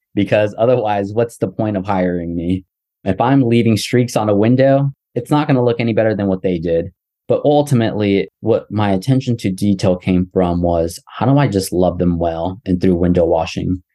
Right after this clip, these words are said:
Window washing isn't anything too crazy.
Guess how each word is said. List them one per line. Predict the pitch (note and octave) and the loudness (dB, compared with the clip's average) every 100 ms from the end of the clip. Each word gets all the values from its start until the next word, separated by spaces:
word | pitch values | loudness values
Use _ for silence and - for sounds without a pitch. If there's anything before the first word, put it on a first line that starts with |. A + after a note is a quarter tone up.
| _ _ | _ _
Window | C#3+ E3 D3+ | 0 2 2
washing | C3+ B2+ B2 | 2 0 0
isn't | A2 G#2+ G#2+ | 2 2 0
anything | F#2+ G2+ F#2+ G2 | 2 0 2 0
too | F#2 G2+ F#2 | 0 -2 0
crazy. | G2+ F#2+ F#2 F#2+ F#2 | 2 2 2 2 0